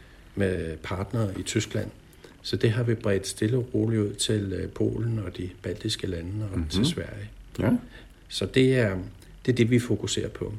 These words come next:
Speaker 2: Og hvad er det sådan for et slags samarbejde, I indgår i der?
Speaker 1: Jamen, det kan for eksempel være, at, øh, medarbejdere, øh, kommer til de andre lande og ser, hvordan det
Speaker 2: Ah.
Speaker 1: foregår.
Speaker 2: Ja.
Speaker 1: I de baltiske lande er, er der, øh,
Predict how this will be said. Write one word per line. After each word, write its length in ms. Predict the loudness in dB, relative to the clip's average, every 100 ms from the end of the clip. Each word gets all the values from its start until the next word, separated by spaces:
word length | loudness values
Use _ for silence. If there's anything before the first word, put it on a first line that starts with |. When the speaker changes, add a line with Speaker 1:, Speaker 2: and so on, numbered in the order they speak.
| -12 0
Speaker 2:
Og 80 | 6
hvad 100 | 8
er 20 |
det 100 | 6
sådan 180 | 6 4
for 140 | 2
et 100 | 0
slags 360 | 0 0 0 -2
samarbejde, 760 | -2 0 0 -2 -4 0 0
I 20 |
indgår 380 | 0 0 0 0
i 160 | 2 2
der? 180 | 2 0 -4 -12 2
Speaker 1:
Jamen, 300 | 4 6 4 4
det 100 | 2
kan 140 | 0
for 140 | 2
eksempel 360 | 2 2 2 4
være, 400 | 4 4 2 0
at, 360 | -2 -4 -6 -4
øh, 200 | -2 0
medarbejdere, 640 | 0 0 -2 -4 -4 -4 -4 -8 -10 -10
øh, 60 | -10 -10
kommer 480 | -12 -10 -8 -8 -12 -18 -20 -20 -20 -10
til 260 | -2 -2 -2 -4
de 80 |
andre 200 | -2 -2
lande 220 | 0 0 0
og 60 |
ser, 140 | 0 0
hvordan 180 | 0 0
det 60 |
Speaker 2:
Ah. 40 | 0
Speaker 1:
foregår. 460 | 0 0 0 -4 -6 -6
Speaker 2:
Ja. 60 | -6 -6 -12 -18 -18 -4
Speaker 1:
I 140 | -2
de 100 | 0
baltiske 440 | 4 2 4 0 2
lande 360 | 2 2 0 0
er, 140 | -2 -4
er 160 | -4 -2
der, 260 | 0 -2 -4 -10 -20 -20 -20 -8
øh, 180 | -6 -6